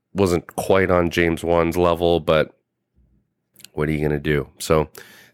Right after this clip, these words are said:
thank you everyone for listening. Thank you for, uh, um, you know,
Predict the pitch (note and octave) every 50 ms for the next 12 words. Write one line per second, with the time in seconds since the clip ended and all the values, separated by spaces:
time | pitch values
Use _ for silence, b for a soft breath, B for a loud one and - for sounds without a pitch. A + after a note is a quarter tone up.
0 | B _ F#2+ F#2 - G2+ F#2+ F#2 F2+ F#2 F2 - - F2 F2 G2+ A2+ A2 - -
1 | A#2 A2 A2+ A2+ A2+ A2+ G#2+ - - F#2+ F2+ - - F#2 F2 - - F#2+ F#2 F#2
2 | F2+ F2+ F2 F2 E2+ E2 E2 E2 D#2+ D#2+ D#2+ - B B B B B B B B
3 | B B _ - - - D#2+ D#2+ D#2+ D#2+ D#2+ D#2+ D#2+ D#2 D#2 D#2 D#2 D#2 - -
4 | - F2+ F2 E2+ E2 E2 E2 E2